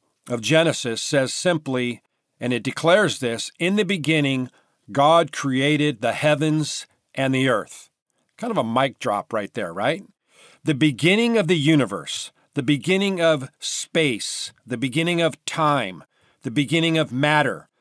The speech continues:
the beginning of our planet, our home, Earth, and all that it contains, water, land, plants, birds, fish,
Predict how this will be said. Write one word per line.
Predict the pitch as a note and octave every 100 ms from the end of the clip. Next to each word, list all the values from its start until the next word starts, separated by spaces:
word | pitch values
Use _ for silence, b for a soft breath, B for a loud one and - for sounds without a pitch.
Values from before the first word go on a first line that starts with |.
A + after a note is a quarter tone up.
| _ _ -
the | C3+
beginning | C#3+ C3+ E3 E3
of | D#3
our | D3+
planet, | C3+ - D#3+ D#3+ D#3+ A#2+ F2 _ _ _ A#2+
our | C#3+
home, | B2+ D#3+ D#3+ A#2+ -
Earth, | E3 E3 A2+
and | B2+ A#2+
all | - E3 E3+
that | D#3+
it | D3
contains, | D#3+ - D#3+ D3 A2+ G2
water, | A2+ C#3+ D3+ C3 A2
land, | C3 D3+ C#3+ A2+
plants, | - D#3 D3+ B2+ -
birds, | B2 D#3+ C3+ A2
fish, | - - D#3 A#2+ -